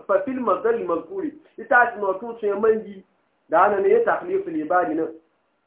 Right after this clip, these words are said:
Page two ninety lo two ninety one, wa ga shi tuba. Nga wa kana mimma qalu.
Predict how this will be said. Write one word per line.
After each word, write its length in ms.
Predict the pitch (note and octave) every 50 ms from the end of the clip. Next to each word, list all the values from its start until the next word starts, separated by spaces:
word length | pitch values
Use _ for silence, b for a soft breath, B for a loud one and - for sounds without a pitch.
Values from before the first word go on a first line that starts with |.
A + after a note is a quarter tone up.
| _ _ -
Page 300 | F3 F3 E3 D#3+ D#3 -
two 160 | - A#3+ B3
ninety 480 | A#3+ B3 A#3+ A#3+ A#3+ A#3 A#3+ - D#3+ C#3+ D#3
lo 140 | F#3 F3+ F#3
two 140 | - A#3+ A3
ninety 340 | G#3 F3 D#3+ D#3 - D#3+
one, 280 | E3+ G3 A3+ A3+ E3+ - - - - _ -
wa 200 | E3+ F#3 F#3 F3+
ga 200 | - - E3 C3 - - - _ _ _ _
shi 120 | _ - D3
tuba. 340 | - G3 G3 G3+ F#3+ E3+ - - - _ _ _ _ _ _ _ _ _ _ _ _ _ _ _ _ - F#3+
Nga 160 | F#3+ G#3 C#4
wa 220 | D4 C#4 A#3+ -
kana 300 | - C4 C4 C4 B3+ A#3 A3
mimma 380 | G#3+ G#3 G#3+ A#3 A#3 A#3 A3+ -
qalu. 440 | A#3+ A#3 A3 A3 G#3+ G3+ E3 -